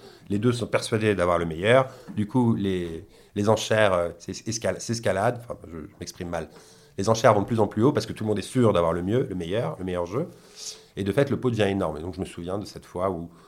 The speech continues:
on était trois joueurs à partir à tapis. On avait tous à peu près deux mille euros devant nous. Et puis, c'est moi qui avais la meilleure main. Et j'ai tout raflé. Et je t'assure que ce jour-là, je me souviens encore du bruit que faisait mon cœur. Euh, j'entendais ce, cette chamade-là. J'ai l'impression que c'était l'église qui, qui sonnait les douze coups.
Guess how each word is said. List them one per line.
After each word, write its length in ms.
on 60
était 180
trois 280
joueurs 180
à 100
partir 280
à 60
tapis. 480
On 80
avait 140
tous 180
à 60
peu 100
près 160
deux 80
mille 160
euros 180
devant 200
nous. 240
Et 40
puis, 80
c'est 80
moi 100
qui 100
avais 100
la 120
meilleure 280
main. 120
Et 100
j'ai 120
tout 100
raflé. 600
Et 80
je 60
t'assure 280
que 40
ce 120
jour-là, 300
je 40
me 60
souviens 280
encore 280
du 80
bruit 220
que 60
faisait 200
mon 140
cœur. 420
Euh, 200
j'entendais 440
ce, 180
cette 240
chamade-là. 640
J'ai 80
l'impression 440
que 60
c'était 180
l'église 480
qui, 260
qui 80
sonnait 220
les 80
douze 200
coups. 320